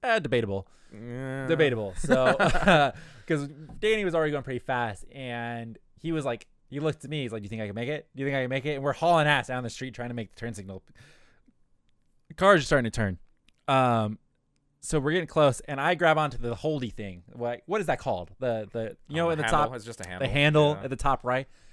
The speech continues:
Speaker 1: So I hold on to, I'm like, "Do it." It's like, "Punch it." And then he does. Like, he puts his fucking pedal to the goddamn metal, and we go. And he starts speeding up, speeding up, starts to turn yellow.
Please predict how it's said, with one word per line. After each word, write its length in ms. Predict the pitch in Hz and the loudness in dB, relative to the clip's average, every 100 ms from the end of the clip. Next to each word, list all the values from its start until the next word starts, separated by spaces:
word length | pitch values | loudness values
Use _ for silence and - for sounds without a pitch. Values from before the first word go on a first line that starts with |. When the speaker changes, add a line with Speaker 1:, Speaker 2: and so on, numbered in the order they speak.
| - | -20
Speaker 1:
So 140 | - 170 | -2 6
I 100 | 170 | 8
hold 120 | 160 | 8
on 120 | 156 | 4
to, 80 | 156 | 0
I'm 60 | 143 | -4
like, 160 | 120 - - | -6 -10 -6
"Do 140 | 127 143 | 0 0
it." 120 | 113 | 0
It's 80 | 107 | -4
like, 140 | 131 | -4
"Punch 260 | - 175 - | 4 4 6
it." 200 | 123 - - - - - | 0 -2 -14 -20 -18 -6
And 160 | 156 156 | 0 0
then 100 | 156 | 0
he 180 | - 170 | 0 0
does. 560 | 117 156 131 95 - 127 | 8 8 8 2 -8 -6
Like, 180 | 120 - | -6 -4
he 120 | 151 | -2
puts 300 | - 202 - | 4 4 4
his 160 | 139 | -2
fucking 460 | - 165 - 127 120 | 2 0 2 -6 -6
pedal 260 | - 165 165 | 2 2 2
to 80 | 139 | -2
the 80 | 139 | 0
goddamn 380 | 139 143 139 | 2 2 0
metal, 380 | 123 135 120 110 - _ _ _ _ - | 0 2 2 0 -8 _ _ _ _ -2
and 380 | 147 139 123 - - | 0 0 -2 -6 -6
we 220 | 123 147 | 0 0
go. 580 | 104 139 170 123 107 107 - _ _ _ - - | 6 10 12 10 4 -2 -8 _ _ _ -20 -8
And 300 | - 135 131 123 | 0 2 2 -4
he 160 | 107 123 | -8 -4
starts 220 | 127 - | -4 -4
speeding 220 | 127 127 | -8 -2
up, 220 | 139 170 - | 0 -2 -6
speeding 220 | 127 143 | -6 -6
up, 60 | |
starts 220 | 135 139 - | -4 -6 -4
to 40 | |
turn 140 | 143 | -6
yellow. 460 | 120 117 139 160 180 | 0 0 2 0 -2